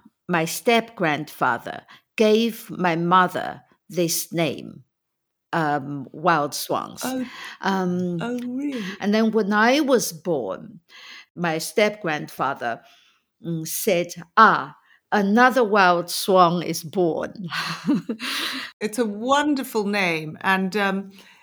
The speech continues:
Speaker 2: clearly you come from a very strong line of women.
Speaker 1: Yes.
Speaker 2: But one of the things I wanted to find out from you is, when did you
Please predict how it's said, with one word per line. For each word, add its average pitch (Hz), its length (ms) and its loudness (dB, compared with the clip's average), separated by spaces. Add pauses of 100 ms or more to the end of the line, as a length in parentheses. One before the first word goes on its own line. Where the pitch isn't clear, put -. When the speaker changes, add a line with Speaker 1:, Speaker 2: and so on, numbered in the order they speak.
(440)
Speaker 2:
clearly 240 840 2
you 220 100 -2
come 220 300 2
from 214 220 -4
a 202 260 -2 (420)
very 233 240 4
strong 233 1200 2
line 185 480 0
of 170 140 -6
women. 196 400 -2
Speaker 1:
Yes. 170 360 -10 (260)
Speaker 2:
But - 380 -6
one 320 200 2
of 466 100 -2
the 453 80 -18
things 269 260 2
I 226 60 2
wanted 202 300 -4
to 214 80 -6
find 202 300 -2
out 180 160 -4
from 220 140 -6
you 214 220 -2
is, 254 180 -4 (480)
when 320 380 -4 (140)
did 539 280 -8
you 285 440 0